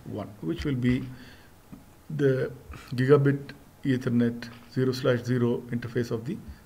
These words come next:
router zero. So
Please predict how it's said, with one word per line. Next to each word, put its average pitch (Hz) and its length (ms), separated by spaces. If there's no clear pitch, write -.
router 120 340
zero. - 260
So 120 440